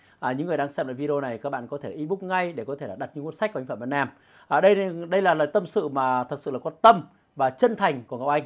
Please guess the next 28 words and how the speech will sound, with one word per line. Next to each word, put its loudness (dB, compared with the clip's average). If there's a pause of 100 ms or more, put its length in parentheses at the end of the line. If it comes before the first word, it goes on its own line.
(140)
muốn -8
chia -12
sẻ -8
cùng -10
với -12
các -2
bạn. 4 (320)
Đó, -2 (220)
để -4
giúp -2
cho -2
các -4
bạn 2
có 0
được -6
cái, -6
à, 0 (140)
nguồn 2
lực 4
khi -8
mà -8
chúng -20
ta -2
đầu -4
tư -4
bất -6
động -10
sản -2